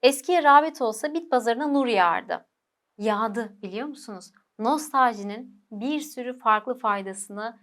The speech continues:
Bilimler Akademisi'nden ispat ettiler. İki tane farklı araştırma var bugün sizlere bahsedeceğim. Neden nostaljiyi severiz?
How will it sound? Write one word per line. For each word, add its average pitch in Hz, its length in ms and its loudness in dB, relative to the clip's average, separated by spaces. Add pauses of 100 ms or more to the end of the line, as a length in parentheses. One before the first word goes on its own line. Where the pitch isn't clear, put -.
Bilimler 226 340 -2
Akademisi'nden 208 920 -4 (160)
ispat 226 460 4
ettiler. 190 520 2 (260)
İki 320 180 -6
tane 294 260 2
farklı 262 320 4
araştırma 254 500 2
var 220 220 4
bugün 214 180 -8
sizlere 208 460 -2
bahsedeceğim. 196 680 0 (240)
Neden 240 420 0
nostaljiyi 190 640 -4
severiz? 170 560 -12